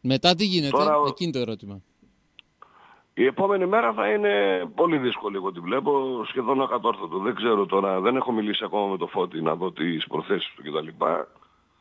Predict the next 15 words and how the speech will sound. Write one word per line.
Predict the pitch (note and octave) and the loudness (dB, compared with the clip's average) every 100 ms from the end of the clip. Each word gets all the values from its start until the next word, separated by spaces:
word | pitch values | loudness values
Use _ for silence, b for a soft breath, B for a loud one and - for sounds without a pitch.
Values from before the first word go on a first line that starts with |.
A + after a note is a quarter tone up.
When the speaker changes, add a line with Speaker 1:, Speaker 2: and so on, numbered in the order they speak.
| b b b - | b b b 2
Speaker 2:
Αλλά | D3+ D3+ D#3 | 4 4 -2
έχει | G3 G3 | -4 -6
πιεστεί | F3 D3+ F#3+ D#3+ | -2 -2 -2 0
πάρα | F3 E3+ | 2 2
πολύ | D3+ D#3 | 0 -2
τελευταία. | C#3+ C#3 B2+ G#2 D#2+ - _ | -2 -4 -4 -6 -8 -12 _
Speaker 1:
Μμμ. | A#2 G#2 A2+ A#2+ _ b b b b | -14 -12 -10 -12 _ b b b b
Speaker 2:
Γιατί | - A#2+ A#2 D3+ | -4 -2 0 2
ο | D3 | 2
Γυμναστικός | C3 C3+ A#2 B2+ C#3+ | 4 2 0 -2 -2
Σύλλογος, | C#3 C3+ C3+ A#2+ A#2 - - F2 | -2 -6 -4 -4 -8 -10 -14 -4
παρόλο | - A#2+ C#3 C#3+ | 0 2 0 -2
τους | B2+ A2 - | -6 -12 -6
πενιχρούς | C3 C3 D3+ C3+ - | -2 -2 -4 -6 -2
πόρους | C3+ C3+ | 0 0